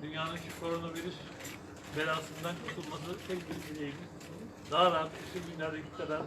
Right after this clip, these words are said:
samimi ve kucaklaşabileceğimiz, konuşacağımız günleri diliyorum. Ancak tabii tüm dünya etkisi altına aldı. Sadece, e, Tekirdağ değil, Türkiye'yi değil.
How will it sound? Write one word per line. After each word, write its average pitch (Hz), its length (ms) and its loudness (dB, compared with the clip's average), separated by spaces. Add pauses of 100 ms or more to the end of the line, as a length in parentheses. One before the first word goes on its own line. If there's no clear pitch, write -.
samimi 156 340 -6
ve 151 140 -2 (520)
kucaklaşabileceğimiz, 151 800 0 (140)
konuşacağımız 165 480 -4
günleri 151 400 -4 (440)
diliyorum. 156 360 2 (100)
Ancak 175 280 0 (1160)
tabii 208 260 2 (1600)
tüm 240 220 0
dünya 175 220 4
etkisi 175 380 4
altına 131 340 0
aldı. 120 120 -2 (120)
Sadece, 143 320 8 (760)
e, 139 200 0 (920)
Tekirdağ 151 520 4
değil, 170 140 2 (200)
Türkiye'yi 160 380 -2
değil. 135 220 2